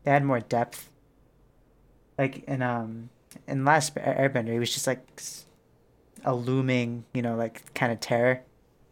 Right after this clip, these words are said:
Like, you didn't even see his face till the third season. And then his motives were, like, that generic evil guy.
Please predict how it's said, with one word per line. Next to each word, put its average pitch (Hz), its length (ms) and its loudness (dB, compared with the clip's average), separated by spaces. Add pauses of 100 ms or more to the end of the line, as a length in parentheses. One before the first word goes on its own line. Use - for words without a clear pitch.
(240)
Like, 120 140 -2
you 135 80 4
didn't 151 80 4
even 127 140 2
see 135 180 2
his 120 160 2
face 123 260 2
till - 160 2
the 110 120 -6
third 113 320 0
season. 120 500 -4 (840)
And 135 120 2
then 135 100 6
his 139 160 4
motives 127 380 4
were, 131 60 2
like, 117 280 2
that - 240 0
generic 120 500 2
evil 117 240 0
guy. 123 380 2